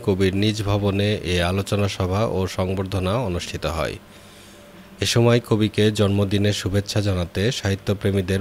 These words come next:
পদচারণায় মিলন মেলায় পরিণত হয় কবি ভবন।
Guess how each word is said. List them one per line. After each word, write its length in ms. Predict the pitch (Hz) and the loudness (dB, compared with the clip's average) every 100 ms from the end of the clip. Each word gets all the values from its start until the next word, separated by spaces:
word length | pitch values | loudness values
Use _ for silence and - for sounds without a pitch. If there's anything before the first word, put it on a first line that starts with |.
| - | -2
পদচারণায় 760 | 92 92 - 92 90 87 101 | -2 -2 0 0 2 2 0
মিলন 420 | 120 98 104 110 | 2 2 4 4
মেলায় 260 | 110 95 98 | 4 2 0
পরিণত 460 | 101 95 95 90 90 | 0 0 0 -2 -2
হয় 280 | 87 95 131 | -2 -2 -2
কবি 240 | 101 87 85 | -4 -2 -2
ভবন। 420 | 82 76 67 | -2 -4 -4